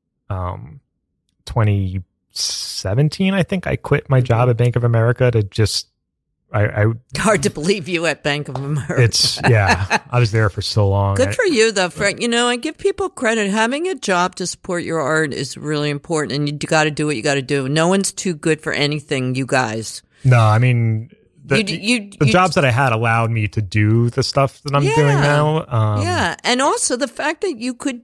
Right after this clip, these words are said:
Speaker 2: do it. You could take care of yourself. You're
Speaker 1: Mm-hmm.
Speaker 2: young.
Speaker 1: Yeah.
Speaker 2: You know, you must have been in your twenties when you were working there, right?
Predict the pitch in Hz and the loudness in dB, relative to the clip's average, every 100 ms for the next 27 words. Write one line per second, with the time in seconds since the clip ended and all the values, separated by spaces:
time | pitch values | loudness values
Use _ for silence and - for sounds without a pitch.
0 | - 262 403 508 160 196 277 269 320 285 | -6 0 0 0 -2 -4 -8 -6 -10 -10
1 | - 381 523 - 220 175 - 156 127 107 | -8 -4 -4 -2 -4 -2 -4 -4 -4 -6
2 | - 127 254 262 110 269 349 453 339 123 | -4 2 4 4 2 0 0 -2 -4 -6
3 | 107 - - - - - - 117 107 - | -10 -16 -20 -20 -20 -8 0 2 4 2
4 | 214 233 247 233 247 - 247 233 240 240 | 2 0 -2 -2 -4 -4 -2 -2 -2 -4
5 | - 269 370 285 117 120 - 170 165 160 | -6 -8 -6 -4 -6 -8 -4 -2 -2 -2
6 | 156 147 151 151 135 135 151 160 | -4 -4 -4 -4 -4 -2 0 0